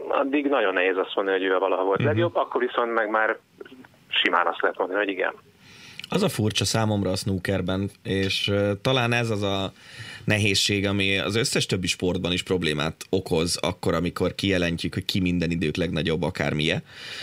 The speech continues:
Speaker 2: akármilyen sportolója, hogy a snookerben is azért mondjuk a,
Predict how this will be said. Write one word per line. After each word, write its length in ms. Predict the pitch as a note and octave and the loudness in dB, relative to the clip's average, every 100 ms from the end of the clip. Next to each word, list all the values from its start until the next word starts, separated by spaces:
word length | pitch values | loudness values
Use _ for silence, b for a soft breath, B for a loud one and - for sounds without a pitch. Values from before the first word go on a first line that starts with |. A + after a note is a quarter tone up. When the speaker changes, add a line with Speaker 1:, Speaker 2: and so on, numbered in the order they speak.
| B - | B -8
Speaker 2:
akármilyen 440 | - E2 F2 E2 | -4 0 0 0
sportolója, 800 | - F2 C#2+ - E2 C#2+ F#2+ D3 B B B - | 0 0 0 0 0 2 0 -2 B B B -4
hogy 140 | G2+ G2 | 0 0
a 40 | |
snookerben 640 | G#2 G3 B3 E3 A2 G2+ | 2 0 2 0 2 0
is 280 | F#2+ F#2+ - - | 0 0 -2 -2
azért 340 | G2+ G#2 G#2 | 0 0 0
mondjuk 260 | G#2+ A2 G#2+ | -2 -2 0
a, 300 | A2 G#2+ | 0 0